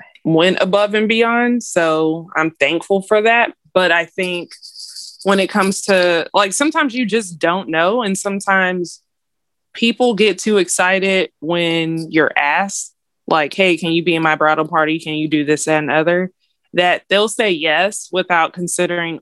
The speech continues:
all of what it really requires. And so they might, it might be easier to just make everybody on the same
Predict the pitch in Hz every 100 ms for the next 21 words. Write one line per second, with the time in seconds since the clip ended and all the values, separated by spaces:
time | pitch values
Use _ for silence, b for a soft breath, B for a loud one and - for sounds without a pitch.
0 | - 143 160 170 170 160 139 156 156 -
1 | 156 156 160 156 151 147 147 156 170 180
2 | 190 - - _ _ _ - 170 170 -
3 | 165 165 160 156 156 160 _ - _ 196
4 | 226 226 214 208 - _ _ _ 220 240
5 | 254 240 233 220 226 208 196 190 - 185
6 | 170 175 160 165 165 170 175 175 170 160
7 | 160 165 156 165 160 160 156 160